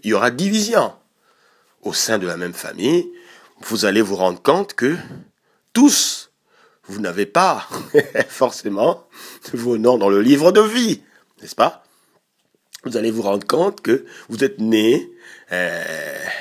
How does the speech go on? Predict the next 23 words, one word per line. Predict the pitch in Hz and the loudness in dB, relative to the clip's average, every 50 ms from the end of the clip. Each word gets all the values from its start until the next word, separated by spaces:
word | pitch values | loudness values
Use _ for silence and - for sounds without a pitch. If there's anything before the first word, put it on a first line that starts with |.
| - - - - - - | -12 -16 -18 -20 -16 -10
de, | 85 98 98 95 101 107 113 110 101 92 85 80 | -6 -4 -2 0 2 2 2 2 2 2 0 0
d'un | 90 98 | -2 0
même | 98 104 101 101 92 | 2 2 0 0 -2
père | - - 139 156 147 120 | 0 0 2 2 2 0
et | 101 | -2
d'une | 98 101 87 90 | -4 -4 -4 -6
même | 92 90 85 87 | -8 -10 -10 -8
mère, | 90 101 135 156 156 - - - - - - - _ | -4 -2 -2 -2 -4 -6 -18 -20 -20 -20 -20 -20 _
mais | 87 85 82 87 107 | -12 -6 -4 -2 0
spirituellement | 120 - - - 123 113 113 - - 147 143 131 127 123 | 0 -2 -2 -2 -2 -4 0 2 2 2 2 2 -4 -8
parlant, | 120 - 95 92 90 101 135 165 | -6 -6 -4 -4 -2 -2 -2 -4
vous | 175 147 131 | -2 0 0
êtes | 135 135 - - - | -2 -2 0 2 4
o-, | 208 240 - - - - | 4 4 2 0 0 2
opposés. | 196 226 226 - 262 269 254 247 269 285 262 | 2 2 2 2 -4 -2 0 2 2 2 2
Vous | 160 131 135 | 0 0 2
allez | 151 156 180 196 | 2 2 2 0
voir | 202 170 180 208 208 - - | -2 0 0 0 0 0 0
ça. | - - - - - 113 92 - - - _ _ _ _ _ _ _ | -2 -2 0 0 0 0 -2 -2 -4 -12 _ _ _ _ _ _ _
C'est | - - 135 | -6 -6 -4
pour | - 165 160 | -4 -2 0
ça | - - 202 202 | 2 2 0 -2
que | - 127 110 107 120 | -4 -4 -4 -4 -4